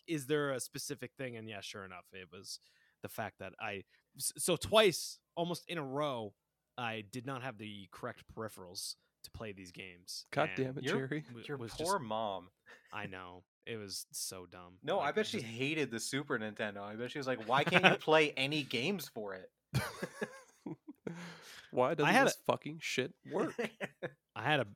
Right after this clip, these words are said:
Speaker 1: I had a bad track record of, of renting things from, from the Blockbuster and just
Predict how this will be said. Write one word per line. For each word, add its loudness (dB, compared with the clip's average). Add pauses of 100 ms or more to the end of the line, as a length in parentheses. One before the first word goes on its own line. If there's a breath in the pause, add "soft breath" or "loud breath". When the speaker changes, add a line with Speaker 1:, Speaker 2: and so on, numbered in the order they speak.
Speaker 1:
I 0
had -2
a -2
bad -6
track -6
record -8
of, -12 (240)
of -10 (420)
renting -10
things -8 (100)
from, -14 (100)
from -10
the -8
Blockbuster -8 (260)
and -16 (180)
just -14